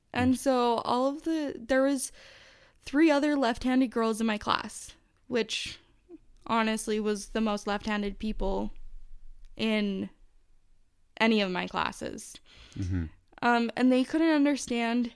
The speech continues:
Speaker 1: how the teacher was doing some hairstyles because we kinda do things a little backwards, a little differently than everybody else.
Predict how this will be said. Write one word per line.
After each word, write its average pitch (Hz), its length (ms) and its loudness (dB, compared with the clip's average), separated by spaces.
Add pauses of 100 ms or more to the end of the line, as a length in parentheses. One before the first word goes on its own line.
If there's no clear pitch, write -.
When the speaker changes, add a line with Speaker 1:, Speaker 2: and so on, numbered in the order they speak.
(340)
Speaker 1:
how 220 680 -4 (840)
the 233 100 2
teacher 220 460 2
was 208 320 -2
doing 220 500 0 (720)
some 240 320 0
hairstyles 247 880 -2 (1200)
because 233 760 0 (2500)
we 247 220 0
kinda 330 300 4
do 277 140 2
things 269 240 4
a 254 60 2
little 226 220 2
backwards, - 760 -2 (100)
a - 80 0
little 269 220 6
differently 214 680 0 (440)
than 240 140 2
everybody 190 440 0
else. - 380 -8